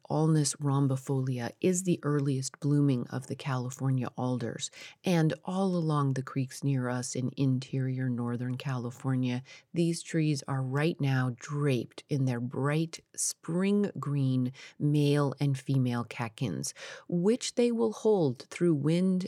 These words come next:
and cold and frost and even snow. These showy green catkins are often accentuated by clusters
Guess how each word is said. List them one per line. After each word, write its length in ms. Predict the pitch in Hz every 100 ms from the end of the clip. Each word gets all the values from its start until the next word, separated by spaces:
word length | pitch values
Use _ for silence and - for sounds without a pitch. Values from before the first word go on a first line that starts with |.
| -
and 180 | 139
cold 540 | 127 170 165 165 165 151
and 180 | 127 135
frost 540 | 131 160 160 160 - -
and 220 | 151 151
even 320 | 147 131 131
snow. 400 | 127 - 113 - - _ - - - - - - _ _ -
These 520 | 165 196 208 208 - -
showy 720 | - - - 214 220 208 170
green 520 | 160 147 160 156 147
catkins 640 | 139 151 139 - 151 127 135
are 120 | 120 -
often 460 | 190 208 - 196
accentuated 880 | 165 - - 160 147 147 131 120 120
by 200 | 127 123 123
clusters 680 | - 160 143 - 135 123